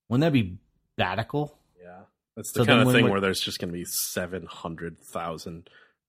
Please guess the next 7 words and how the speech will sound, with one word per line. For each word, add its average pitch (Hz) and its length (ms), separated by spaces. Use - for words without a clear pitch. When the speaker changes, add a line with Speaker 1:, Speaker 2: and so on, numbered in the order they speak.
Speaker 2:
issue, 104 340
like, 92 260
feature 104 460
requests 110 580
for 117 240
it, 123 140
though, 113 320